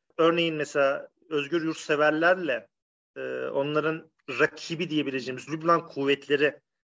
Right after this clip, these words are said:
arasında bazı seçim bölgelerinde, e, bu oylar o rekabette belirleyici olabilir ki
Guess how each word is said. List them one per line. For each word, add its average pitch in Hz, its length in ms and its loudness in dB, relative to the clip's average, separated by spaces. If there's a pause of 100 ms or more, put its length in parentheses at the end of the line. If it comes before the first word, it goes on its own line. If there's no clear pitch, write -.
(240)
arasında 156 520 0
bazı 165 240 4
seçim 175 380 -8
bölgelerinde, 147 920 -2
e, 151 280 2
bu 175 160 2
oylar 170 440 2 (120)
o 147 140 0
rekabette 160 540 0
belirleyici 156 500 -2
olabilir 175 340 -6
ki - 100 -18